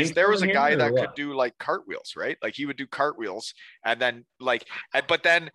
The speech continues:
Speaker 2: he would do a cartwheel and then right into the splits, like, on the ice for the
Speaker 1: Cozy
Speaker 2: fans,
Speaker 1: can
Speaker 2: for the
Speaker 1: do a
Speaker 2: boys.
Speaker 1: quick split, so maybe that's his play. Maybe he skates fast, split save.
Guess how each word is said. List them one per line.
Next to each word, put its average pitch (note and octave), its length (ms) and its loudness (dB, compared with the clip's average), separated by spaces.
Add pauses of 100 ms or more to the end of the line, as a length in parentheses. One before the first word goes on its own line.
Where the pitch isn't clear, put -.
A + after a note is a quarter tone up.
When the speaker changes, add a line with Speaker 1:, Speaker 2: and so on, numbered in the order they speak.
(240)
Speaker 2:
he G3+ 180 -6
would G#3 200 -4
do G#3 140 0
a E3 60 2
cartwheel F3 720 0 (300)
and C#3 160 -4
then C3+ 160 -6
right C#3+ 380 2
into D3 480 -4
the B2 80 -8
splits, - 680 -4 (440)
like, B2+ 280 -2
on C#3 260 2
the A#2+ 120 -2
ice - 420 -6 (200)
for D3+ 180 -2
the C#3+ 80 -6
Speaker 1:
Cozy D#3+ 160 4
Speaker 2:
fans, G2+ 340 -4
Speaker 1:
can D3+ 300 -2
Speaker 2:
for C#3+ 60 -4
the C#3+ 80 0
Speaker 1:
do D3 100 4
a - 40 6
Speaker 2:
boys. F2 200 -2
Speaker 1:
quick C3 180 -4 (140)
split, - 320 -2
so G2+ 140 -8
maybe A#2+ 260 -4
that's A2+ 340 -2
his G#2+ 200 -8
play. G#2 260 -2
Maybe A2+ 240 -4
he A#2 180 -8
skates A2+ 440 -6
fast, A#2 480 -4 (480)
split - 480 -8
save. G#2 520 0